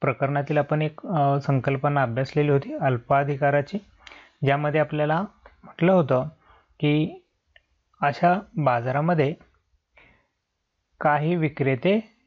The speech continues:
एकजिन्सी वस्तूचे किंवा विभेदी वस्तूचे उत्पादन करत असतात. मग कोणत्या बाजारामध्ये काही विक्रेते असतात, तर तो बाजार आहे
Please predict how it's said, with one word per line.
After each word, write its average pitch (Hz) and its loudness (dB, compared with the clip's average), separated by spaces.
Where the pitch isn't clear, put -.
एकजिन्सी 156 0
वस्तूचे 151 0
किंवा 151 0
विभेदी 147 2
वस्तूचे 143 -2
उत्पादन 127 0
करत 123 -4
असतात. 120 -4
मग 151 -2
कोणत्या 156 2
बाजारामध्ये 165 0
काही 147 2
विक्रेते 147 0
असतात, 151 -2
तर 139 2
तो 156 4
बाजार 131 0
आहे 165 -2